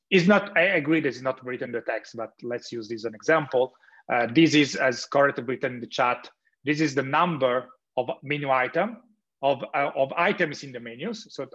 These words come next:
alternatives, three, and the dependent variable is the selection speed. Uh, so in other term, uh, the independent variable is the number of menu item.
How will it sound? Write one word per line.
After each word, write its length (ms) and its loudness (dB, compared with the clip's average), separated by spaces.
alternatives, 840 -4
three, 340 -6
and 160 2
the 40 0
dependent 380 0
variable 580 2
is 160 -8
the 80 -8
selection 400 -12
speed. 300 -20
Uh, 220 0
so 320 -12
in 120 -4
other 320 4
term, 360 4
uh, 380 -8
the 120 -12
independent 460 -2
variable 440 4
is 200 -6
the 80 -2
number 540 0
of 80 0
menu 240 -4
item. 420 -4